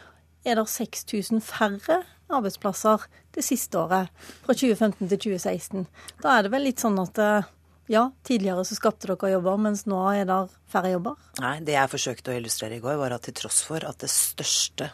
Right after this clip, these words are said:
Speaker 2: eh, bortfallet av arbeidsplasser i oljerelatert, eh, næringsliv kom i tjue femten og tjue seksten, så har, eh, sysselsettingen faktisk, eh, holdt seg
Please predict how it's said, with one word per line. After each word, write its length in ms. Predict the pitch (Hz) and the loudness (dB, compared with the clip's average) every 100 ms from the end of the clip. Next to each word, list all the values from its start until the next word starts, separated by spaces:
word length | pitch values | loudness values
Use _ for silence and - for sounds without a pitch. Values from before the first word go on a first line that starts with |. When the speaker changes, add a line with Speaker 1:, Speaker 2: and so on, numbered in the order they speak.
| - | -10
Speaker 2:
eh, 200 | - 143 | -10 -10
bortfallet 480 | 147 147 - 113 123 | -10 -12 -6 -4 0
av 140 | 131 | 0
arbeidsplasser 480 | 110 - 110 - 127 | -2 -6 -8 -8 -8
i 20 | |
oljerelatert, 640 | 135 117 113 117 120 120 - 131 | -8 -6 -6 -6 -6 -8 -8 -8
eh, 80 | |
næringsliv 400 | 127 117 107 131 | -6 -8 -8 -12
kom 220 | - 120 120 | -12 -12 -12
i 40 | |
tjue 200 | - 123 | -10 -10
femten 320 | 131 117 131 | -10 -12 -12
og 20 | |
tjue 160 | 123 135 | -10 -8
seksten, 500 | 127 135 - - 202 - - - - - - | -8 -6 -6 -6 -10 -12 -20 -20 -20 -18 -8
så 140 | 175 | -4
har, 320 | 139 127 131 | 0 2 2
eh, 140 | 143 135 | -2 -2
sysselsettingen 1200 | 147 - 107 - 120 - - - - 127 135 143 | -2 -2 0 0 0 -2 -4 -4 -4 -2 -2 -4
faktisk, 480 | 110 - 127 - 135 | -8 -6 -6 -4 -2
eh, 160 | 127 | -2
holdt 200 | 120 117 | -2 -4
seg 120 | - | -4